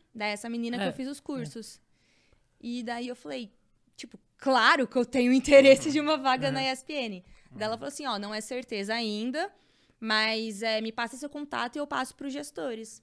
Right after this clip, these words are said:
Speaker 1: Foi isso. Daí eu fiz a entrevista com o gestor, com o R H e entrei nesse mundinho Disney.
Speaker 3: E por enqu-, é, nesse
Speaker 2: Legal.
Speaker 3: mundinho... Você já conhece o chefe, que é o Mickey?
Speaker 1: Já,
Speaker 3: Já
Speaker 1: ele
Speaker 3: conhece?
Speaker 1: visitou, ele visitou.
Speaker 3: É? Ah, legal. Deve
Speaker 1: Mas
Speaker 3: ser
Speaker 1: eu
Speaker 3: um
Speaker 1: nunca
Speaker 3: cara
Speaker 1: fui
Speaker 3: gente
Speaker 1: lá,
Speaker 3: boa.
Speaker 1: nunca fui lá.
Speaker 3: Nunca foi lá?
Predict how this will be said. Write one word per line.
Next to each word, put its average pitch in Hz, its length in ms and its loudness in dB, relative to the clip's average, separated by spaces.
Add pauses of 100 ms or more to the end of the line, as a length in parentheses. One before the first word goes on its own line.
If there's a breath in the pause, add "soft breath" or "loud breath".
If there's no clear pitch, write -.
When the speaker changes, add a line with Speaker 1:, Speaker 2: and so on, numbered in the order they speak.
Speaker 1:
Foi 392 140 -20
isso. - 200 -20 (340)
Daí 190 140 -10
eu 185 40 -14
fiz 190 120 -20
a - 20 -12
entrevista 196 420 -14
com 208 60 -18
o 196 40 -14
gestor, 262 440 -12
com 269 100 -14
o - 20 -10
R 240 100 -10
H 240 380 -10
e 294 260 -14
entrei 233 400 -14 (640 soft breath)
nesse 233 300 -8
mundinho 208 440 -6
Disney. 185 360 -12 (200)
Speaker 3:
E 131 100 -12
por 135 140 -12
enqu-, 131 180 -10
é, 139 140 -8
nesse 151 140 -10
Speaker 2:
Legal. 139 140 -8
Speaker 3:
mundinho... 139 320 -12
Você 160 120 -4
já 160 100 -2
conhece 160 320 -4
o 143 40 -6
chefe, 196 340 -4
que 143 80 -8
é 135 40 -4
o 139 40 -8
Mickey? 147 380 -10 (320 soft breath)
Speaker 1:
Já, 220 560 -4
Speaker 3:
Já 214 60 0
Speaker 1:
ele - 80 -2
Speaker 3:
conhece? 233 240 -2
Speaker 1:
visitou, 226 260 -6
ele 202 140 -8
visitou. 214 300 -8
Speaker 3:
É? 123 240 -6
Ah, 104 120 -12
legal. 104 380 -8
Deve - 100 -10
Speaker 1:
Mas 262 120 4
Speaker 3:
ser 277 60 2
Speaker 1:
eu - 20 4
Speaker 3:
um 277 40 2
Speaker 1:
nunca 277 140 -4
Speaker 3:
cara 294 80 -2
Speaker 1:
fui 302 80 -6
Speaker 3:
gente 269 100 -2
Speaker 1:
lá, 214 80 -4
Speaker 3:
boa. 208 140 -6
Speaker 1:
nunca - 100 -6
fui 240 80 -14
lá. 185 200 -12
Speaker 3:
Nunca 160 220 -8
foi 139 160 -4
lá? 147 180 0